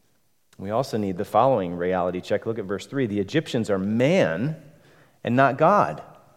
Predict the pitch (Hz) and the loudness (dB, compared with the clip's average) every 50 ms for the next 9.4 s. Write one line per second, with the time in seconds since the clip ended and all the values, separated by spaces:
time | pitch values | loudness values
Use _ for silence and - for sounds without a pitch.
0 | _ _ _ _ _ _ _ _ _ _ _ _ _ - - 120 131 127 120 117 | _ _ _ _ _ _ _ _ _ _ _ _ _ -6 -4 0 2 2 4 6
1 | 151 165 156 - 139 107 120 104 101 - - - - - 87 90 - 110 123 - | 6 4 4 4 0 0 2 0 0 -2 -8 -8 0 2 4 4 4 2 0 -2
2 | - - - - - - _ - - - - _ _ _ _ _ - 127 127 127 | -6 -10 -10 -12 -16 -18 _ -20 -20 -20 -20 _ _ _ _ _ 0 2 4 4
3 | 139 143 139 - - - - - 180 202 202 - - - - - - - - - | 4 4 2 0 -4 -10 -6 -4 -2 0 0 0 -2 -2 -6 -14 -20 -20 -20 -20
4 | - - _ 123 127 131 131 120 120 117 123 143 160 208 226 233 - - - - | -20 -8 _ 2 4 6 6 6 4 4 6 8 8 10 8 8 6 2 2 4
5 | 143 - - 123 110 127 113 104 98 98 95 - - 98 90 85 82 90 110 135 | 4 4 2 0 2 4 4 4 2 0 -4 -4 -4 -4 -4 -2 -4 -4 -6 -6
6 | 139 - - - _ _ _ _ - _ _ - - 117 107 - - 135 185 226 | -10 -12 -18 -20 _ _ _ _ -20 _ _ -4 -2 0 0 0 2 4 4 4
7 | - - - 117 98 120 156 160 160 - - - - 110 107 98 - - 95 104 | 4 6 4 6 6 6 4 2 0 -8 -16 -10 -4 -4 -4 -4 -2 -2 -2 -4
8 | - - - 90 95 101 - - 107 - 120 110 - - 139 127 123 139 135 131 | -4 -4 -6 -4 -2 -2 -2 -4 -6 -6 -6 -4 -2 -2 -2 -2 -2 -4 -4 -4
9 | - 120 113 - - - - | -6 -6 -8 -10 -16 -20 -20